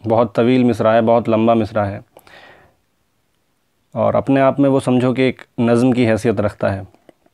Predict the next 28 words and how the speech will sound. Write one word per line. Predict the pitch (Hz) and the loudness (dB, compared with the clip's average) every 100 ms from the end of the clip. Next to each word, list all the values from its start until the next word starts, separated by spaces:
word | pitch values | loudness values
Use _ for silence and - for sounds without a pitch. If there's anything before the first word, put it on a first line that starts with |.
| _ _ _ _ _ _ _ _ _ _ 113 | _ _ _ _ _ _ _ _ _ _ -2
मैं | 120 | 2
बात | 120 123 | 2 2
कर | 139 123 | 0 0
रहा | 139 | 2
हूँ | |
मुस्तर | 143 127 - 131 | 2 0 -4 -4
खैराबादी | 131 120 120 117 117 | 0 2 2 2 0
की | 113 120 117 | -2 -2 0
उस | 117 107 | -4 -2
गज़ल | 110 113 123 | -2 0 0
की | 127 | 0
जिसके | 117 - 117 | -2 -2 2
बारे | 113 110 | 2 2
में | 110 | 0
मशहूर | 104 - 123 | -2 0 0
है | 117 120 | 0 -2
कि | 120 | -2
ये | 120 | -2
दुनिया | 110 110 113 | 0 0 0
में | 117 117 107 _ - - - - _ | 0 -2 -4 _ -20 -20 -20 -20 _
सबसे | - 127 120 143 | -4 -4 -2 0
लंबे | 127 120 123 127 | 2 2 2 2
मीटर | 120 113 | 0 -2
पर | 110 110 | -2 -2
लिखी | 107 107 | -2 -2
हुई | 104 | -2
गज़ल | 98 98 95 | -2 -6 -8
है। | 92 | -10